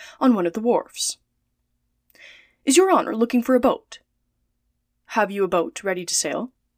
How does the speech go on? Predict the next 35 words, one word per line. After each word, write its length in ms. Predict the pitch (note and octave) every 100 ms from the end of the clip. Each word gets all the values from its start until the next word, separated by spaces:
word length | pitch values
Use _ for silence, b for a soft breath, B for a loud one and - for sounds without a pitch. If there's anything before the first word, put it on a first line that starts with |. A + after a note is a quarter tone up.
| _ _ _ _
"Yes, 340 | B3 D#4 - -
your 300 | - A#3+ A3+
honour, 200 | A3+ A3+
a 80 | C4+
pilot 360 | - F#4 -
boat. 240 | - F#2+ - B B B B _ - -
Number 260 | C#4 D#4
forty-three, 560 | E4+ F#4+ D#4+ - A3+ - - B
the 80 | A#3
best 320 | G#3+ G3+ -
in 80 | G#3
the 60 | G#3
harbour." 400 | A3 F3 - _ _ _ _ _ _ _ _ _ - - b b b _
"Does 200 | G#3 A3
she 140 | G#3+ G3+
go 120 | F#3+
fast?" 560 | - E3 A3+ - - - _ _ _ _ _ _ _ _ A3
"Between 360 | A#3 B3+ C4
eight 200 | C4+ -
and 160 | - A3
nine 220 | G3+ G3+
knots 300 | F#3+ F#3 - -
the 100 | G#3
hour. 300 | B3+ - - B B
Uh, 140 | - -
will 220 | A#3+ C#4+
you 80 | C4+
look 180 | F4+ A4+
at 60 |
her?" 260 | F3+ - - _ _ _ _ _ _ _ _ _
"Yes." 460 | D4+ B3 G#3 - - _ _ _ _ _ _ _ - B B B B B
"Your 180 | C4 B3+
Honor 180 | -
will 160 | G3
be 80 | G#3+